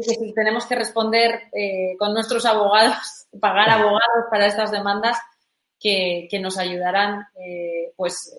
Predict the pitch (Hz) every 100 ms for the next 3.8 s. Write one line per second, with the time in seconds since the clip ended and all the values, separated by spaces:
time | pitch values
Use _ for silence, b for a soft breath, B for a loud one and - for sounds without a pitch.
0 | - 185 202 247 233 240 220 196 - 240
1 | 214 196 202 226 - - - 196 196 185
2 | 180 180 190 202 220 220 214 220 233 208
3 | 190 196 202 196 190 190 214